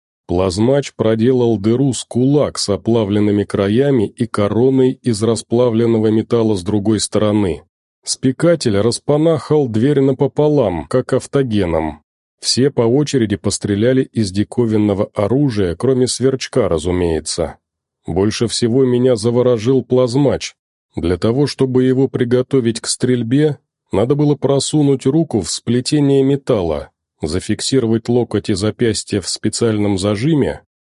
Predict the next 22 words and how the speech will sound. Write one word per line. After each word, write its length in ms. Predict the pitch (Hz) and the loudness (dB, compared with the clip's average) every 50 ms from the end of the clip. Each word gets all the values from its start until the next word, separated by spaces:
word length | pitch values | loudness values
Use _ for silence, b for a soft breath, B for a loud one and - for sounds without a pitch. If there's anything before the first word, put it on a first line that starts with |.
| _ - | _ -4
на 100 | 87 82 | -2 -2
стрельбу 460 | 82 - - 101 107 107 107 113 117 | -2 -2 -2 -2 -2 0 0 0 -2
в 80 | 107 - | -2 -2
прицельном 560 | - 110 113 - - 113 110 107 110 107 104 | -2 -2 -2 0 0 0 0 2 2 2 2
режиме 480 | 107 113 107 98 127 135 123 110 104 - - | 2 0 0 0 0 2 2 2 0 -2 -2
он 200 | 117 110 110 107 | 0 0 2 0
не 100 | 107 104 | 0 0
рассчитан, 680 | 110 117 - - - 104 90 - 85 78 76 71 - _ _ _ _ _ - | 0 -2 -2 -4 -4 -4 -4 -2 -4 -4 -4 -6 -10 _ _ _ _ _ -6
и, 80 | - | -2
обхватив 600 | 98 101 - - 120 123 139 135 - 160 143 - | -2 -2 -2 -2 -2 0 0 0 0 -2 -4 -2
курок, 500 | - - 135 143 156 175 175 165 - - _ _ | -2 -2 0 2 2 0 0 -2 -4 -14 _ _
который 380 | - 95 98 - 123 117 110 110 | -4 -4 -2 -2 0 0 0 -2
представлял 680 | - - 110 107 - - - 120 117 120 123 113 101 95 | 0 -2 -2 -2 -2 -2 -2 -2 0 2 0 0 0 -2
собой 340 | - 113 110 107 110 110 | -2 -2 0 0 2 0
ласточкин 680 | 107 110 117 110 - - - 98 - - - 113 110 107 | 2 2 0 0 -2 -4 -6 -6 -6 -2 -2 -2 -2 0
хвост, 500 | - - 127 120 98 80 - - - _ _ _ _ - | -2 -2 0 0 0 -2 -4 -8 -14 _ _ _ _ -12
сжать 400 | - 82 85 82 113 160 160 - | -8 -6 -4 0 0 0 0 0
края 340 | - 131 131 139 139 139 131 | -2 -2 0 2 2 2 0
хвоста 520 | 117 - 117 120 123 110 - - - 156 143 | 0 0 0 0 0 -2 -2 -2 -2 -2 0
до 180 | 113 113 113 | 2 0 -2
полного 460 | - - 139 135 131 123 123 117 120 | 0 0 0 2 2 2 2 0 0
соединения. 960 | 110 - - 120 120 117 113 120 127 127 123 104 87 82 80 76 76 71 73 | -2 0 -2 0 0 0 2 2 2 2 2 2 0 -2 -2 -2 -4 -4 -8